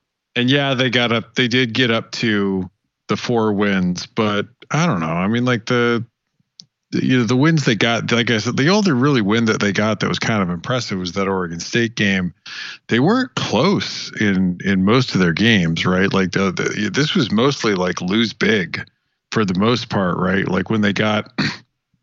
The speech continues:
within spitting distance of anything like a team that wasn't falling apart. And so you have, you know, like, uh, I mean, they did get something. They did. I mean, Oregon, oh, good Lord, everyone could drive the ball against Oregon. Like, what a weird year for the Ducks defense. But,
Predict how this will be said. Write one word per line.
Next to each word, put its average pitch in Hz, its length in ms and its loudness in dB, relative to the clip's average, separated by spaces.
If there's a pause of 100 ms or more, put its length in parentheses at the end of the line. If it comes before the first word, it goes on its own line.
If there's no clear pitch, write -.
(340)
within 110 340 0
spitting 123 420 2
distance 104 440 0
of 98 120 0
anything 110 480 2
like 95 320 -2 (360)
a 95 100 0
team 120 380 2
that 101 100 2
wasn't 101 340 0
falling 95 300 0
apart. 113 560 -2 (560)
And 117 80 0
so 120 100 0
you 113 220 4
have, 110 560 0
you 113 200 -2
know, 98 200 -2
like, 92 220 -4 (160)
uh, 110 420 -2
I 127 80 0
mean, 139 120 0
they 147 120 2
did 135 280 0
get 139 140 2
something. 117 380 -4 (160)
They 143 140 2
did. 165 320 0
I 123 80 0
mean, 117 240 2
Oregon, 113 500 0 (120)
oh, 151 240 2
good - 280 -6
Lord, 90 280 -4
everyone 117 360 0
could 90 160 -8
drive 90 280 -4
the 92 60 -14
ball 90 240 -2
against 87 280 -8
Oregon. 90 460 -4
Like, 110 120 -8 (100)
what - 100 0
a 113 40 2
weird 87 340 0
year 90 180 -2
for - 120 -4
the - 80 -6
Ducks - 280 -4
defense. 110 480 -4
But, 101 280 -2